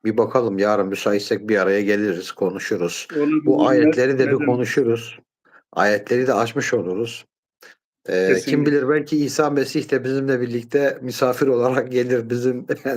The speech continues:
Speaker 1: Davut Bey. <laughs>
Speaker 2: Ee, son kutsal kitap Kur'an-ı Kerim'dir. Biz, e, tüm kitaplara
Speaker 1: Evet.
Speaker 2: tabii ki inanıyoruz. Allah'ın ayetleridir ama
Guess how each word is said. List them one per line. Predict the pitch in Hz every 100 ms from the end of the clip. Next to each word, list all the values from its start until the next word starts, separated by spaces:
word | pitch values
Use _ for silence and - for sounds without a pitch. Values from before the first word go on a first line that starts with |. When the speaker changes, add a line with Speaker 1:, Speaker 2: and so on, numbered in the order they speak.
| 131
Speaker 1:
Davut | 127 127 127 -
Bey. | 127 135 -
<laughs> | - - 170 - 220 - _ _ _ _ _ - _ _ - - - - 185 - _ _ _ _ _ _ _ _ _ _ _ _ _ - -
Speaker 2:
Ee, | 165 156 151 156 156 156 160 - _ _ _
son | - - 196 226
kutsal | 190 175 214 214
kitap | 208 196 226 214 208
Kur'an-ı | 175 175 214 208
Kerim'dir. | 202 175 190 208 170 151 160
Biz, | 185 -
e, | 170 170 151 151 - - - - -
tüm | 190 196
kitaplara | 190 190 175 175 185
Speaker 1:
Evet. | 190
Speaker 2:
tabii | 190 190 190
ki | - 196
inanıyoruz. | 185 180 175 170 170 170 170 - _ _ _
Allah'ın | 160 165 160 180
ayetleridir | 185 180 175 - 170 180 196 175
ama | 170 196 196